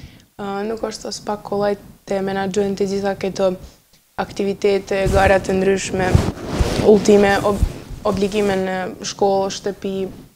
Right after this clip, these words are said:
ë, shoqëni. Ë, duhet shumë energji, sakrificë, punë, vullnet, ë, dhe në fund mjete, ë,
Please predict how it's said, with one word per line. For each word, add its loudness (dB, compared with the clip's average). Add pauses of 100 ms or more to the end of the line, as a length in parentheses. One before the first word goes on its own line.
(360)
ë, -2 (280)
shoqëni. -2 (420)
Ë, 2 (200)
duhet 2
shumë 2 (180)
energji, 0 (180)
sakrificë, 2
punë, 4 (200)
vullnet, 4
ë, 2 (1500)
dhe 8 (240)
në 0
fund 2 (680)
mjete, 6 (180)
ë, 2